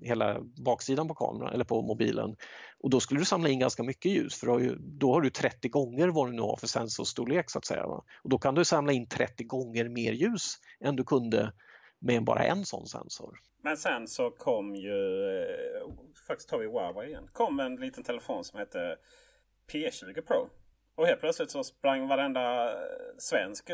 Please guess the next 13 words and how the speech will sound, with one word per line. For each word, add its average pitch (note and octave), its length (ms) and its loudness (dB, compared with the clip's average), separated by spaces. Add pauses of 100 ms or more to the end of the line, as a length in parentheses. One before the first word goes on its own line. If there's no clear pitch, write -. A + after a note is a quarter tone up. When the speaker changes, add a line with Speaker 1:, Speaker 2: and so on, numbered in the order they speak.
(120)
Speaker 2:
och D3+ 180 -2
tog B2+ 400 0
helt C3 160 -2
magiska G2 520 0
nattfoton A2 680 -4 (380)
med A#2 220 2
den. A#2 280 -2 (480)
Och, - 280 2
och C3+ 100 2
sen C#3 160 4
så B2 120 -6
kom A#2+ 440 -6 (260)
Google C#3 520 -2